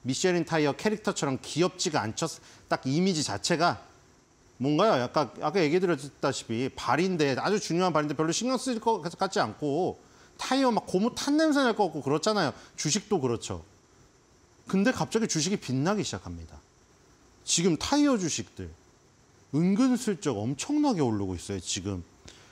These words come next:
그리고 금호 타이어 일 분기 매출 일 조 사백사십오억 원, 영업이익 천사백오십육억 원, 전년 동기 대비 사점육 프로, 백육십칠 프로. 영업이익이 주로 엄청나게 올랐거든요.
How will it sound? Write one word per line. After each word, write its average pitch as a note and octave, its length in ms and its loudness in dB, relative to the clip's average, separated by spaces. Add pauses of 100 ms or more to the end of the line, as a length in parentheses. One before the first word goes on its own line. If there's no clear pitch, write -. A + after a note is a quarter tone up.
그리고 F#3+ 240 4
금호 G#3 420 4
타이어 F3 300 4
일 F#3+ 180 6
분기 G#3 220 4
매출 D3+ 320 2
일 G#3+ 220 0
조 A3 140 2
사백사십오억 F#3+ 1040 -2
원, F#2 180 -8 (320)
영업이익 C#3+ 480 2
천사백오십육억 A2+ 920 -2
원, F2 120 -8 (320)
전년 C#3+ 320 2
동기 C#3+ 220 2
대비 B2+ 180 2
사점육 F3 580 -2
프로, D#3+ 360 0 (460)
백육십칠 D#3 760 -2
프로. F2 240 -16 (640)
영업이익이 F#3+ 760 4
주로 C3+ 420 0
엄청나게 G#3 580 0
올랐거든요. A#2 640 0